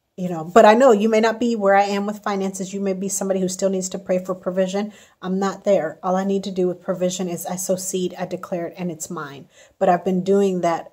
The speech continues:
um, financial thing for such a long time 'cause I came out of homelessness, right? You may never have been homeless and you've always had provision, you know, you know, through jobs or family or whatever. So you may not have to have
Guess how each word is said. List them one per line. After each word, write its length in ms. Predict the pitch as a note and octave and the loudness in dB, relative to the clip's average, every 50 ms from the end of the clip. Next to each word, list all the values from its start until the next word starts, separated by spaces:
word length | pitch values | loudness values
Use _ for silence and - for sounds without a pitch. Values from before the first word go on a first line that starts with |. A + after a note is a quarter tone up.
| _ - | _ -8
um, 300 | F3+ F3+ E3+ E3 E3+ D#3+ | -6 -6 -6 -6 -8 -10
financial 460 | - - F3+ F3+ F3 F3+ F3+ - F#3 | -8 -6 -4 -4 -4 -4 -6 -8 -10
thing 120 | - E3+ E3 | -10 -12 -10
for 100 | - - | -10 -10
such 200 | - F#3 F#3 - | -10 -10 -10 -10
a 60 | E3+ | -10
long 160 | E3 F3 F#3 | -8 -8 -8
time 180 | F#3 D4 C#4 B3 | -6 -6 -6 -6
'cause 140 | - G#3+ G3+ | -6 -4 -4
I 60 | G3 | -4
came 180 | G3 - G#3+ F#3+ | -2 -2 -4 -4
out 80 | E3+ | -4
of 80 | - - | -6 -6
homelessness, 600 | - G#3 F#3+ F3+ E3+ D#3 - - - - - - | -8 -6 -6 -6 -6 -8 -10 -14 -16 -16 -10 -6
right? 280 | F#3 D#3+ D#3+ E3 - - - - - - | -4 -4 -4 -6 -8 -16 -20 -20 -16 -6
You 140 | - G#3+ A3 | -2 0 2
may 100 | A3 G#3+ | 2 2
never 460 | G#3 G#3 G3 F#3+ F#3+ F#3 F#3+ F#3+ F#3 | 2 2 2 0 0 0 0 0 0
have 200 | F#3 G3 F#3 F3 | 0 0 -4 -4
been 120 | F3+ F3 E3 | -4 -6 -4
homeless 400 | D#3+ A3+ A3 G#3+ G3 F#3 - - | -2 -2 -2 -2 -2 -4 -4 -4
and 100 | F#3 F3+ | -4 -2
you've 100 | F3+ F3 | 0 2
always 220 | F3 F3+ F#3 F3+ | 2 2 2 2
had 180 | - F#3+ E3+ - | 0 -2 -4 -4
provision, 460 | - E3+ E3+ F#3+ F#3 F#3 E3+ D#3+ D#3 - _ _ _ _ _ _ - | -6 -4 -4 -2 -4 -4 -8 -10 -10 -14 _ _ _ _ _ _ -6
you 80 | F#3 | -4
know, 320 | F3 E3+ E3 E3 D3+ - - | -4 -2 -2 -4 -6 -6 -6
you 120 | E3+ F#3 | -6 -4
know, 140 | F3 F3+ E3+ | -4 -4 -4
through 200 | D#3+ - F#3 F3+ | -4 -4 -4 -4
jobs 500 | E3+ - F3 F3 E3+ E3+ F3 E3+ E3+ E3 | -4 -4 -2 -2 0 0 0 -2 -4 -6
or 60 | E3+ | -8
family 440 | D#3+ - - G3 F#3+ F#3+ F#3+ F#3 E3+ | -8 -4 -4 -2 -2 0 -2 -2 -2
or 60 | E3 | -2
whatever. 340 | E3 F3 E3+ E3+ D#3+ E3 F3 | -2 -2 -2 -4 -4 -4 -4
So 160 | E3 - - | -4 -4 -4
you 200 | F3 F3 F3 F3+ | -4 -4 -4 -4
may 160 | F3+ F3+ F3 F3+ | -2 -2 -4 -4
not 360 | F3+ F3 F3 E3+ - - - - | -2 -2 -2 -2 -4 -6 -14 -18
have 420 | - - F#3+ E3+ E3 - - - | -12 -8 -6 -6 -6 -6 -10 -12
to 320 | - F#3 F3+ F3 E3+ E3 | -8 -4 -4 -4 -4 -4
have 240 | D#3 D#3+ F#3 E3+ D3 | -4 -4 -6 -6 -6